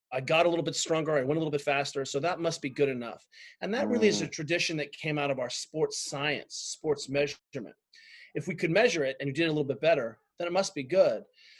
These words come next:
Speaker 1: So that's like saying, "I made you some toast, but I
Speaker 2: <laughs>
Speaker 1: burned down the house,"
Speaker 2: Yeah, yeah.
Speaker 1: right? And so what we haven't done is necessarily been clever enough until really the internet came around and YouTube,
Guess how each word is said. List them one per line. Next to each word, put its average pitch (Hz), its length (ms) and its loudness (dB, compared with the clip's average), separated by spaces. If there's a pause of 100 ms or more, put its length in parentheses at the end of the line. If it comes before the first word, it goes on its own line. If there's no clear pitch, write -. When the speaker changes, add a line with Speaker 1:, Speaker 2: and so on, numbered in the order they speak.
(120)
Speaker 1:
So - 80 -20
that's 190 180 6
like 175 140 4
saying, 165 380 4
"I 151 60 0
made 180 260 2
you 190 80 -2
some 147 220 -4
toast, 151 560 2 (320)
but 202 140 6
I 185 80 8
Speaker 2:
<laughs> 160 160 2
Speaker 1:
burned 165 160 2
down 147 220 2
the 127 60 -2
house," - 460 -8
Speaker 2:
Yeah, 104 80 -2 (100)
yeah. 82 40 -6
Speaker 1:
right? 143 280 0 (680)
And 160 120 -4
so 185 220 6
what 180 160 8
we 180 100 6
haven't 233 360 0
done 151 200 4
is 143 140 0
necessarily 156 680 0
been 139 220 -6
clever 208 440 2
enough 127 400 -4 (760)
until 151 360 2
really 185 420 6
the 143 240 0
internet 180 500 0
came 135 200 -6
around 120 440 -8 (480)
and 135 160 -4
YouTube, 147 640 0